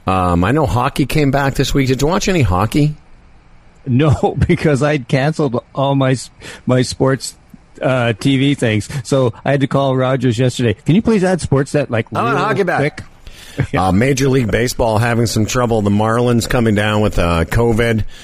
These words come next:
Speaker 1: Uh,
Speaker 2: Yeah.
Speaker 1: they have to. That's, I think, what's gonna happen with, uh, the M L B is they gonna,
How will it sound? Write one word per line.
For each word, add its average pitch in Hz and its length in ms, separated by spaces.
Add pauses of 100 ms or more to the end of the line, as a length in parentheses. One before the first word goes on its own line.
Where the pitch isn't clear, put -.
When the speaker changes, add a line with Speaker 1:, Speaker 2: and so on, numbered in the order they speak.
(300)
Speaker 1:
Uh, 90 240
Speaker 2:
Yeah. - 0
Speaker 1:
they 104 240
have 110 320
to. 92 720
That's, 139 300
I 185 160
think, 214 240
what's 190 140
gonna 143 200
happen 147 280
with, 113 220
uh, 110 180
the 110 200
M 143 120
L 117 140
B 117 180
is 170 140
they 165 160
gonna, 151 240